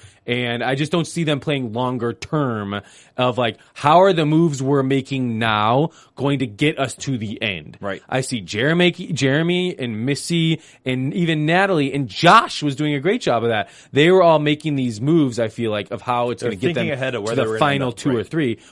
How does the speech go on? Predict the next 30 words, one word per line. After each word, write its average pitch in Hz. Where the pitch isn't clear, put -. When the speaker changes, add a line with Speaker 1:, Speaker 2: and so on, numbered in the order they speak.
Speaker 1:
where 127
I 156
just, 147
as 131
of 104
now, 117
don't 113
see 117
that 104
with 101
John 101
and 95
Jacqueline. 113
But 123
with 143
the 139
idol, 131
with 135
the 131
hidden 127
idol, 123
hopefully 123
that 104
does 135
give 101
him 104
more 101
of, 101
like, 101
a, 107